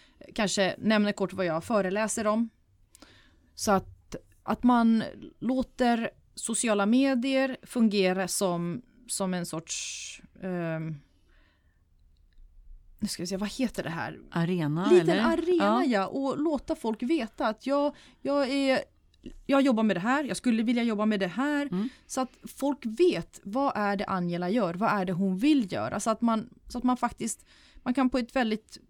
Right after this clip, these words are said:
Speaker 1: diskret sätt ta hjälp av en. Så man behöver inte fråga folk, "Hej, kan du hjälpa mig få ett jobb?" Utan men
Speaker 2: Mm.
Speaker 1: man kan faktiskt skylta med att jag är ute efter det här jobbet.
Speaker 2: Mm.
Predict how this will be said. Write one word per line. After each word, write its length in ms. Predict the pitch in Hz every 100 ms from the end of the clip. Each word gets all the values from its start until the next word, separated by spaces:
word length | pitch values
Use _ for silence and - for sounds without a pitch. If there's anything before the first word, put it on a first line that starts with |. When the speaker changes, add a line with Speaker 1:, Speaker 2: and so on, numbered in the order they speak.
| _ _ _ _
Speaker 1:
diskret 800 | - 196 180 294 - 220 311 -
sätt 260 | - - -
ta 120 | 214
hjälp 240 | 175 160 -
av 260 | 147 175
en. 100 | 170
Så 60 | 180
man 80 | 202
behöver 180 | 220 240
inte 160 | 240
fråga 460 | 254 - 311 190 269
folk, 320 | - 113 -
"Hej, 120 | 226 208
kan 140 | 202
du 60 | 196
hjälpa 200 | 170 175
mig 120 | 156
få 100 | 151
ett 140 | -
jobb?" 180 | 269 233
Utan 200 | 196 214
men 40 | 240
Speaker 2:
Mm. 80 | 254
Speaker 1:
man 100 | 247
kan 140 | 320
faktiskt 320 | - - 247
skylta 360 | - 285 - 277
med 160 | 196
att 120 | 185 247
jag 100 | 254
är 40 |
ute 220 | 220 -
efter 200 | 185 -
det 60 | 143
här 160 | 165
jobbet. 400 | 156 180 - -
Speaker 2:
Mm. 200 | 170 175